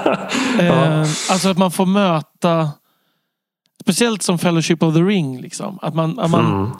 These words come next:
Speaker 2: världen utvidgar sig och man mö-, stöter på nya platser och nya arter och nytt, li-, nya varelser och ny-,
Speaker 1: Mm.
Speaker 2: alltså, det tycker jag också är väldigt likt. Ehm, me-, mer likt än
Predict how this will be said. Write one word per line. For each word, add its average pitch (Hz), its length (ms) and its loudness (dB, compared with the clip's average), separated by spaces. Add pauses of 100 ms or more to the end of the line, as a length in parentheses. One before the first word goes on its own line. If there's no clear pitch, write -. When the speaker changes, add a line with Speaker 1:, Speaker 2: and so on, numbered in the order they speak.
(120)
Speaker 2:
världen 180 420 0
utvidgar 180 760 -2
sig 165 260 0
och 160 80 0
man 160 160 -2
mö-, 170 300 0
stöter - 260 -10
på 190 60 -2
nya 196 360 2
platser - 500 -2
och 156 80 -2
nya 175 460 2 (160)
arter 170 560 0
och 160 60 -2
nytt, 165 320 -2 (180)
li-, 170 300 -2
nya 175 380 2
varelser 156 640 0
och 151 160 0 (540)
ny-, - 100 2
Speaker 1:
Mm. 107 220 2
Speaker 2:
alltså, 165 300 2 (540)
det 226 320 2
tycker - 320 0
jag 143 100 2
också - 200 -2
är - 20 -2
väldigt 151 240 0
likt. - 680 -2
Ehm, 143 600 0 (880)
me-, 233 240 0
mer 220 320 4
likt 156 340 0
än 143 380 -2